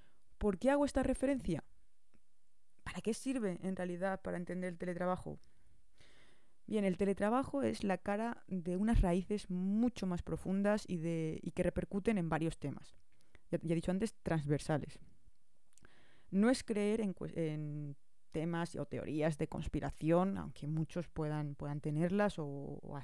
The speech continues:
o hacerlas. Es, eh, comprender que estamos inmersos en procesos mucho más amplios,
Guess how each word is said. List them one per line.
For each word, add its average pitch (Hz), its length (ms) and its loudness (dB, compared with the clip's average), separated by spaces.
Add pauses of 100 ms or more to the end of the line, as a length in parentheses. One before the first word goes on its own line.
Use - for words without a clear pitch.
(120)
o 151 100 -4
hacerlas. - 520 -2 (800)
Es, 233 480 0
eh, 180 320 0
comprender 185 580 4
que - 60 -2
estamos 180 480 0
inmersos 180 580 2
en 165 100 2
procesos 165 640 -2
mucho 190 560 2
más 170 240 0
amplios, 175 500 0